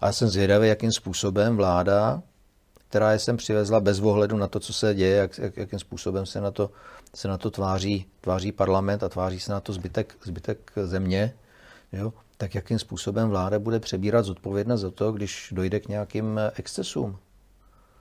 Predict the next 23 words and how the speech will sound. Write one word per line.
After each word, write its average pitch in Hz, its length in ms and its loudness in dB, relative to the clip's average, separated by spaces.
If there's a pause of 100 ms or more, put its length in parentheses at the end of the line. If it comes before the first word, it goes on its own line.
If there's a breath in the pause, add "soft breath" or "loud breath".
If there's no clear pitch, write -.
(180 soft breath)
Protože 101 520 0
já 95 220 2
vím 92 320 0
z 98 40 -2
Iránu, 92 640 0 (960)
eh, 95 40 -2 (420)
když 90 140 -8
jsem 104 140 -4
tam 104 160 2
byl 107 140 2
poprvně, 104 520 -2
tak 113 140 -4
v - 60 -20
té 98 140 2
době 104 360 2 (360 loud breath)
za 98 240 -4
války, 98 580 0 (260)
eh, - 40 -2 (1700)
eh, 107 40 0 (300)
Rusů, 113 580 2 (460 loud breath)
eh, 92 260 -2
Rusů 101 300 -4
proti, 107 540 0